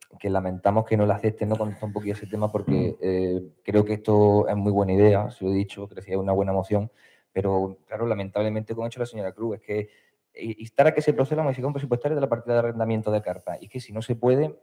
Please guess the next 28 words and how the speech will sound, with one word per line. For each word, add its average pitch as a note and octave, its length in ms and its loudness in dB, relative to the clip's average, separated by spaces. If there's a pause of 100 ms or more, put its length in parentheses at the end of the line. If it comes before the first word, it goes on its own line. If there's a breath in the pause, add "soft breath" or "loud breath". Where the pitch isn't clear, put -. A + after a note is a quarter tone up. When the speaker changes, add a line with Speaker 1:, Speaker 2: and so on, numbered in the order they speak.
(120)
Speaker 1:
mm, G2+ 400 -10 (680)
quiero A2 160 0
decir, A2+ 240 2
habrá G2+ 180 0
que A2+ 80 -2
buscarse B2 380 -2
otro, G#2 460 0
otro G2 260 -2
medio, A#2+ 260 -2
entonces, G2+ 460 -2
Speaker 2:
Eh, D#2 300 6
yo E2+ 120 8
Speaker 1:
simplemente F#2 120 8
Speaker 2:
creo G#2+ 100 12
que A2+ 60 12
Speaker 1:
explicar C3+ 380 8
Speaker 2:
está G#2 120 12
Speaker 1:
que A#2 160 10
por B2 140 6
eso, C3 400 2 (100)
Speaker 2:
A F2+ 80 0
ver, F#2+ 140 2
Speaker 1:
mm, - 20 0
Speaker 2:
señor G2+ 340 -2
Hernández, A2 500 2
por F2+ 180 -4
favor, A2 520 4
eh, E2 320 -4